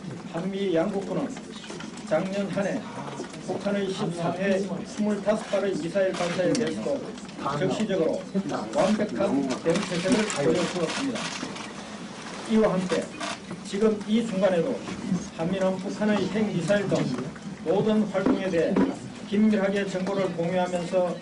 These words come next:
북한의 동향을 예의주시하고 있습니다. 앞으로도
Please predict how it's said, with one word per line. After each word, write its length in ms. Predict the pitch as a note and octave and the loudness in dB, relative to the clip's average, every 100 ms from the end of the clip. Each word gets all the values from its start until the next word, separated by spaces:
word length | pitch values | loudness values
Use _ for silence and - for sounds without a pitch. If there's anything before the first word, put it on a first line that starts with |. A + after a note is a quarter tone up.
| - - | -10 -8
북한의 400 | G#3 F#3+ G#3+ G#3+ | -4 2 4 4
동향을 460 | F3+ F#3+ G3+ G3 F3 D3 | 4 2 4 4 4 4
예의주시하고 800 | E3 G3 G3 - E3+ F3 F#3 E3+ | 4 4 2 0 0 4 4 4
있습니다. 380 | C4+ - B3+ G#3 G3 - - - F#3 - - - - - - - - | 2 0 -2 -2 -4 -4 -6 -4 -4 -4 -4 -8 -10 -8 -8 -4 0
앞으로도 580 | G#3 - G3+ G3+ F#3+ | 2 4 4 6 4